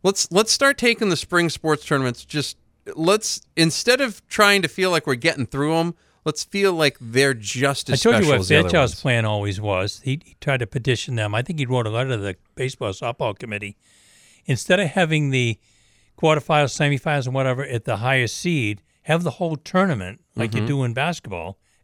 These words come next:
Speaker 2: at the site. When you get to that stage of the year, if you're in the tournament, you'll go.
Speaker 1: Mm-hmm.
Speaker 2: You would go if it was basketball. Why wouldn't you go if it's baseball and softball?
Speaker 1: Mm-hmm.
Speaker 2: So wherever it is, pick a site.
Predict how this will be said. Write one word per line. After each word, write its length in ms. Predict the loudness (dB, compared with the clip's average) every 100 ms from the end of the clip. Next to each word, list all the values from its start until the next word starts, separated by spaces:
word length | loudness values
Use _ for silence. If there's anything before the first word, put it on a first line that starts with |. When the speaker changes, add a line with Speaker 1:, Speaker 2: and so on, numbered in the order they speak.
| -2
Speaker 2:
at 180 | -2
the 80 | -2
site. 480 | -6 -2 -2 -2 -10 _ _ _ _ _ _ _ _ _ _ _ _ _ _ _ _ _ _ _ _ _ _
When 140 | 0 2
you 60 |
get 140 | 2 0
to 80 | 2
that 200 | 2 0
stage 360 | 0 0 0
of 80 | -2
the 60 | -2
year, 260 | 0 0
if 100 | 0
you're 140 | 2 2
in 80 | 2
the 60 |
tournament, 400 | 0 2 2 0
you'll 220 | 0 0
go. 420 | 2 2 2 0 -2
Speaker 1:
Mm-hmm. 360 | -4 -2 -2 -4 -8 -2
Speaker 2:
You 140 | 2
would 140 | 2
go 180 | 2 0
if 100 | 0
it 40 | -2
was 180 | -6 -2
basketball. 720 | -2 -4 -6 -10 -6 -6 -8 _ _ _ _
Why 120 | 0
wouldn't 240 | 2 0
you 60 | 0
go 160 | 0
if 100 | 0
it's 140 | -2 -4
baseball 380 | -4 -4 -4 -6
and 80 |
softball? 520 | -4 -6 -6 -6 -8 -10 _ _
Speaker 1:
Mm-hmm. 360 | -4 -4 -4 -8 _ _ _ _
Speaker 2:
So 340 | 0 4 4
wherever 400 | 4 4 4 4
it 60 | 0
is, 280 | 0 -4 -12
pick 220 | -4 -2
a 80 | -2
site. 460 | -2 0 0 -2